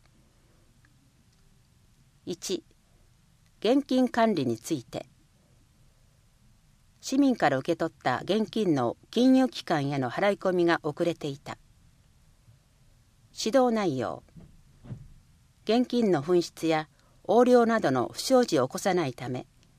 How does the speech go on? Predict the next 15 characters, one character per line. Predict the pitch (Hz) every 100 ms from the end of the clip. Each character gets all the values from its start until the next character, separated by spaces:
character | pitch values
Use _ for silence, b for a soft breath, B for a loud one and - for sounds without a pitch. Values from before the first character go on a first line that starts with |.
| _ -
受 | 220
け | 254
取 | 254
っ |
た | - 175
現 | 185 196 190
金 | 196 175
は | 139 143 _ _ _ _ -
原 | 202 214
則 | 202 190 175 170 - -
翌 | 175 262
日 | 254 240 220
ま | 220
で | 190
に | 135 131